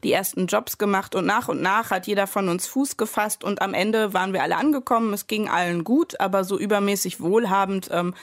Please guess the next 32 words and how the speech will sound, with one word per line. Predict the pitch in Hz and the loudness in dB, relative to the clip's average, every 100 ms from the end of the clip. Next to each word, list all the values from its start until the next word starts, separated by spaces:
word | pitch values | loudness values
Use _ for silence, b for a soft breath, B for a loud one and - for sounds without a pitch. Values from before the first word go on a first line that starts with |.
| B | B
war | - 170 | -2 0
eigentlich | 165 165 - | -2 -4 -6
keiner | 170 170 | -4 -4
von | 165 - - | -4 -6 -4
uns. | 156 - - | -6 -6 -4
Ähm, | 170 170 B B B B - | -4 -4 B B B B -2
viele | 240 254 262 | 2 4 4
meiner | 226 214 | 4 0
Freunde | 214 185 185 226 233 | 0 0 2 2 0
und | 196 | 0
ich | - - | -2 0
auch, | 180 233 | 0 0
wir | 208 | 0
sind | 202 214 | 0 -2
fürs | 208 - | -4 -4
Studium | 220 226 247 233 | -2 0 2 0
und | 202 | -2
für | - 214 | -4 -4
die | 214 | -2
Arbeit | - 180 208 214 214 | 0 0 2 0 0
aus | 196 - | -2 2
der | 202 | 0
Provinz | 196 190 185 247 247 | 0 0 4 4 2
in | 196 | 0
die | 196 | -2
große | 180 190 202 190 | 0 -2 0 -2
Stadt | - 196 - | -2 -4 -4
gezogen, | 226 - 220 214 202 | -6 0 0 2 0
sind | 196 190 | 0 2
da | |
also | 175 185 185 | 2 2 0
neu | 175 175 185 208 | 2 2 2 -2